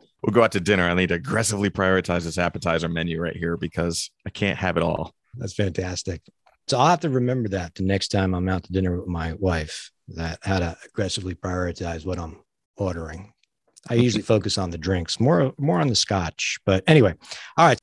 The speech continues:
Speaker 2: So let's, let's summarize what we've discussed. So James, wh-, what do you have that comes to mind based on what we just discussed?
Speaker 1: So I think the first thing we talked about is lead by example.
Speaker 2: Yeah. I think as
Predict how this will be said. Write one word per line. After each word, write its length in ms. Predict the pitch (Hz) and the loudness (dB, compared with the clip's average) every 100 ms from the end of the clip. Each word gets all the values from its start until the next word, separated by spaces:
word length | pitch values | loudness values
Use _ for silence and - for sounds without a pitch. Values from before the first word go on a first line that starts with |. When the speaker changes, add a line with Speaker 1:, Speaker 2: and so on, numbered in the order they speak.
| - | 4
Speaker 2:
So 120 | 202 | 6
let's, 240 | 247 - - _ _ - | 6 4 -4 _ _ 4
let's 160 | 220 | 6
summarize 480 | 214 190 147 117 104 | 8 8 8 8 6
what 220 | 104 117 | 4 2
we've 340 | 127 113 104 - | 4 2 2 -4
discussed. 760 | 90 - 107 73 - - - _ _ _ _ _ _ | -8 -4 -2 -2 -4 -6 -6 _ _ _ _ _ _
So 100 | - | -6
James, 240 | 123 143 127 | 2 4 4
wh-, 180 | 147 - | 0 0
what 80 | |
do 80 | 156 | 4
you 120 | 156 | 6
have 360 | 135 117 104 - - - | 8 6 2 -4 -12 -4
that 100 | 110 | 0
comes 200 | 113 - | 2 2
to 100 | 101 | 0
mind 280 | 98 92 90 | 2 2 2
based 180 | 95 | 0
on 80 | 98 | -2
what 80 | 90 | -4
we 80 | 85 | -4
just 240 | - 85 | 0 0
discussed? 460 | - - - - - _ | 0 -6 -6 -10 -12 _
Speaker 1:
So 120 | - 98 | -4 0
I 40 | |
think 120 | 104 | 2
the 60 | 90 | 2
first 260 | - 104 | 2 0
thing 120 | - 120 | 2 2
we 80 | |
talked 260 | 110 98 - | 2 0 0
about 240 | 92 98 | 0 0
is 80 | 82 | 0
lead 240 | 87 87 85 | 0 0 0
by 160 | 92 | 0
example. 560 | 98 85 76 - 87 104 _ - | 0 -2 -4 -2 -4 -4 _ 0
Speaker 2:
Yeah. 380 | 101 104 98 92 113 | 4 6 6 2 0
I 60 | 107 | 2
think 160 | 117 | 2
as 140 | 107 | 2